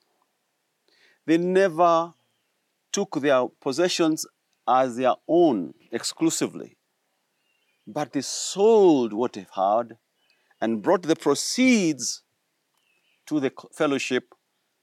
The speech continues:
and it was distributed to each ad as he had need.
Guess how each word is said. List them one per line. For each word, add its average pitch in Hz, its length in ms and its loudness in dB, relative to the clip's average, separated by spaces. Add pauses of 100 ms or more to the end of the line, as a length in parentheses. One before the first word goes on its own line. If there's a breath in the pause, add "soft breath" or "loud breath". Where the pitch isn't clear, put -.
(320)
and 139 320 2
it 135 140 -8
was 131 140 -10
distributed 135 1000 -8
to 156 120 -6
each 165 160 -8 (160)
ad 160 540 2 (120)
as 147 220 0
he 156 100 0
had 139 260 0
need. 139 520 -6